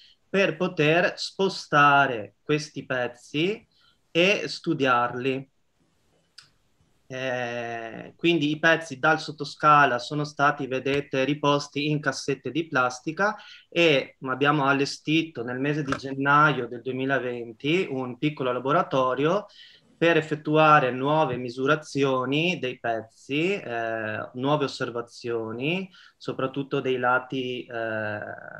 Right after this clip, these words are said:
diciamo, eh, meno considerati, ecco, dal tagliaferri, ma utile per identificare le tipologie funzionali dei pezzi e soprattutto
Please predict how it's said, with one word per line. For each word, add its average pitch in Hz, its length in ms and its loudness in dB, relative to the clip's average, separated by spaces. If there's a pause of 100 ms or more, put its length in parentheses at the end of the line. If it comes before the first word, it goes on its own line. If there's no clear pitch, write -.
(500)
diciamo, 123 840 -6
eh, 110 580 -10 (280)
meno 143 380 0
considerati, 135 800 2
ecco, 127 240 -6
dal 117 140 -8
tagliaferri, 135 640 0
ma 135 140 0
utile 147 460 0
per 123 360 -8
identificare 143 800 0
le 139 160 -2
tipologie 123 500 -8
funzionali 117 520 -8
dei 143 160 -6
pezzi 190 520 -4 (440)
e 190 160 4
soprattutto 180 1200 0